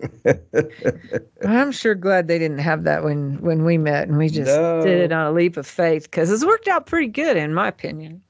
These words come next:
Speaker 1: Yeah, but I don't think you can, cats are quite that way, are they?
Speaker 2: <laughs>
Speaker 1: So what did you tell the woman with the two sibling cats that are hitting their social maturity stage?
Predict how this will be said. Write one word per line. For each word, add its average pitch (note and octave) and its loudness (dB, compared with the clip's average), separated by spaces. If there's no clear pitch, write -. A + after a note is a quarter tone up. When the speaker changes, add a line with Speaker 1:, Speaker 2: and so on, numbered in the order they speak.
Speaker 1:
Yeah, F#2 0
but G#2+ -2
I G#2+ 2
don't A#2 0
think A2+ -2
you G#2+ 2
can, F#2+ -2
cats G2+ 0
are F2+ 2
quite G2 -2
that G2 2
way, E2+ 2
are D2+ -2
they? D#2 -6
Speaker 2:
<laughs> C4+ -2
Speaker 1:
So D#3+ 4
what F3 2
did E3 -4
you E3 0
tell D#3+ 2
the D#3 2
woman C#3+ 0
with B2+ 0
the A#2 0
two C3 0
sibling C3 0
cats D#2+ -2
that F2+ 4
are D#2+ 0
hitting F#2 0
their E2 2
social F#2 2
maturity F2+ 0
stage? C2 -2